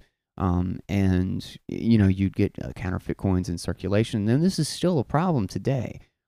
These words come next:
Um, I, I think it was yesterday's show I mentioned about gold bars that were full of tungsten and s-, some other metal, um, that were actually in the reserves of a <laughs> large bank under a, uh, I,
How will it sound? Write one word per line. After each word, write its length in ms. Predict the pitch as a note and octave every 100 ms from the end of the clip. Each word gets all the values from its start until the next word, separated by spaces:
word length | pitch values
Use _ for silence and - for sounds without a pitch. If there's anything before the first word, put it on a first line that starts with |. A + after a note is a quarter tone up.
| -
Um, 240 | - G2 F2
I, 180 | G#2 G2
I 20 |
think 180 | A#2+ B2+
it 60 | C3+
was 140 | A#2
yesterday's 420 | B2 - C3 B2+
show 180 | - D3+
I 120 | F#2+
mentioned 420 | G2 G#2 - F#2+
about 340 | G2 G#2 F#2 - - G2+
gold 340 | G2+ G#2 G2
bars 380 | G2+ B2+ F#2+ -
that 100 | -
were 80 | F#2+
full 260 | - G2
of 160 | F#2 -
tungsten 500 | - G2+ - - F#2
and 160 | F2+
s-, 280 | F2 - - -
some 220 | - G2
other 220 | F#2+ F#2+
metal, 420 | F#2 G2+ B2 F#2 - _ _ _ _
um, 420 | G2 G2 F#2+ F#2+ - _ _ -
that 260 | F#2 G2+ - _ _ _
were 180 | - G#2+
actually 440 | B2 A#2+ - C3 B2+
in 540 | - B2 C3 B2+ A#2 _ _ -
the 100 | A#2
reserves 760 | A2 G2 A#2 C3+ A#2 G#2+ F#2+ -
of 160 | G#2+
a 100 | G#2+
<laughs> 0 |
large 640 | G#2 G2 G2+ B2+ B2 A2 G2+
bank 400 | A2 B2+ G2 - - _ -
under 320 | A2+ A#2 A2
a, 300 | G2+ G2+ F#2
uh, 100 | D#2+
I, 300 | F2 - -